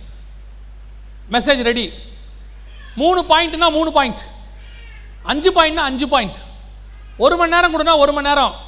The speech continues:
ட்வென்டி மினிட்ஸ் கொடுனா ட்வென்டி மினிட்ஸ், எல்லாத்தையும் அது செஞ்சிரும். அதுவே சர்ச்சை நடத்திடும். இதுக்கு நடுவுல இது அந்த செர்மனுக்கு ஏத்த ரெண்டு பாட்டு பாடுனா அதையும் பாடும்,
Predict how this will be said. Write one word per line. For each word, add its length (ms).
ட்வென்டி 280
மினிட்ஸ் 280
கொடுனா 220
ட்வென்டி 260
மினிட்ஸ், 360
எல்லாத்தையும் 360
அது 160
செஞ்சிரும். 280
அதுவே 260
சர்ச்சை 280
நடத்திடும். 380
இதுக்கு 340
நடுவுல 540
இது 320
அந்த 400
செர்மனுக்கு 720
ஏத்த 120
ரெண்டு 280
பாட்டு 340
பாடுனா 220
அதையும் 300
பாடும், 260